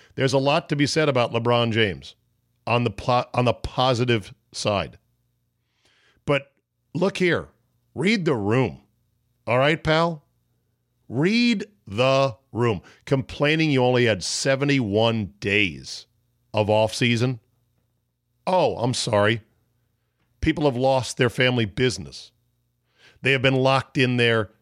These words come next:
uh, elderly care homes for way longer than seventy-one days. You're bitching about that?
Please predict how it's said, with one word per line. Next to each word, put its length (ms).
uh, 220
elderly 400
care 320
homes 400
for 240
way 240
longer 380
than 180
seventy-one 840
days. 360
You're 260
bitching 400
about 420
that? 300